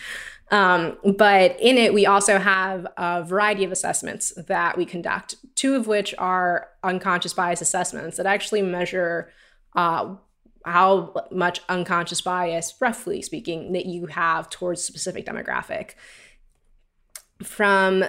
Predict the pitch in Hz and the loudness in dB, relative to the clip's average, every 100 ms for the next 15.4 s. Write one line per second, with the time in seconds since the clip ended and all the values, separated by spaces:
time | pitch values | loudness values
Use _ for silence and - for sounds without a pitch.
0 | - 185 240 247 208 190 - - 185 208 | -4 0 4 6 6 4 2 -6 -4 2
1 | 214 269 - 240 208 202 185 185 180 180 | 2 0 -2 0 0 0 0 0 -4 -4
2 | 214 262 269 240 202 190 185 185 180 - | -2 0 0 0 0 0 -2 -4 -8 -10
3 | - 175 - 180 - 180 180 190 196 202 | -8 -6 -6 -6 -6 -6 -6 -4 -2 0
4 | 202 208 214 220 190 175 175 175 - 180 | 2 0 -2 -4 -4 -4 -4 -8 -4 -2
5 | 185 180 185 180 180 175 185 175 170 - | -2 -4 -6 -2 -2 -2 -4 -8 -10 -12
6 | - 285 285 285 - 180 180 180 233 226 | -6 -4 -2 -2 -4 -4 -4 -4 -2 -2
7 | 226 - - - - 190 240 240 240 247 | -2 -10 -20 -20 -10 -2 2 2 2 -2
8 | 247 - 214 202 190 196 190 208 220 220 | -2 0 2 4 4 0 0 2 2 2
9 | 208 196 170 175 170 165 139 - 170 170 | 0 -2 -2 -2 -2 -2 -6 -4 -2 -2
10 | 170 - - 190 196 202 196 - _ 196 | -6 -10 0 4 4 2 0 -6 _ -4
11 | 185 180 175 175 196 196 196 196 202 - | -4 -4 -6 -4 -2 -2 -2 -2 -2 -2
12 | 196 180 190 180 180 - 180 180 196 202 | -4 -4 -4 -2 -4 -6 -10 -4 0 2
13 | 202 196 190 170 170 - - - - - | 2 0 -2 -6 -6 -8 -8 -10 -8 -8
14 | - - _ - - - - - 214 220 | -8 -12 _ -20 -20 -20 -14 -2 0 2
15 | 254 285 233 | 2 2 0